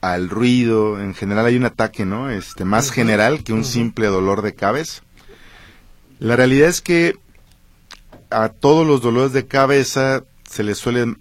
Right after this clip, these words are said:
Speaker 1: como dar mal el nombre de migraña, porque también hay otros dolores de cabeza.
Speaker 2: Así es. Ujú.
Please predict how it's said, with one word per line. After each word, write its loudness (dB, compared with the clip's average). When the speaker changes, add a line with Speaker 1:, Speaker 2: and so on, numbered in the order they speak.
Speaker 1:
como -4
dar 0
mal 0
el 2
nombre 0
de -4
migraña, -6
porque -8
también -4
hay 0
otros -4
dolores -4
de -10
cabeza. -6
Speaker 2:
Así -10
es. -16
Ujú. -12